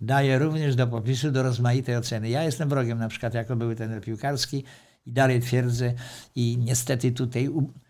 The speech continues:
ubolewam, ale sędziowie polscy, no, muszą się podporządkować pod International Board, pod dyrektywy europejskie.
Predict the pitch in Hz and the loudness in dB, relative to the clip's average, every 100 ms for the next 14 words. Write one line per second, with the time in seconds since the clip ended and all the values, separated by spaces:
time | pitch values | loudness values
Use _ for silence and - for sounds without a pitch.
0 | _ 147 139 143 147 143 135 131 123 135 | _ 2 6 8 8 6 4 4 4 4
1 | 127 127 123 127 120 - 123 120 120 123 | 4 4 2 2 0 0 0 0 0 2
2 | 139 135 117 123 123 107 113 123 120 127 | 2 2 0 -4 -6 -6 -4 -4 -2 -2
3 | 113 117 120 113 113 117 113 120 120 117 | -2 -2 -4 -4 -2 -2 0 -2 -2 -4
4 | 107 107 127 147 - 120 117 117 - 123 | -2 -2 -2 -2 -2 -2 0 -2 -2 -2
5 | 113 110 110 143 151 - 147 | 0 -2 -2 -2 -2 -2 -4